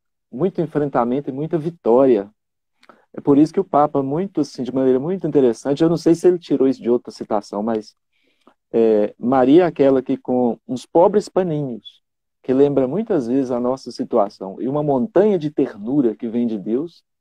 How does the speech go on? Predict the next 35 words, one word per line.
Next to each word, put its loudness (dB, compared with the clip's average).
conseguiu 4
transformar 0
uma -2
gruta 2
no -2
lar, 0
pro -6
aquele 2
que -2
é 4
verdadeiro 4
homem, 0
verdadeiro -2
Deus, -8
né? -12
Então, -2
nós 2
agradecemos 2
muito, 0
é, 2
a -6
tua 0
presença, -2
né, 0
professor? 0
É, -4
nós -2
espero 0
que -12
nós -2
vamos -6
ter -2
muitas -2
outras 0
oportunidades -2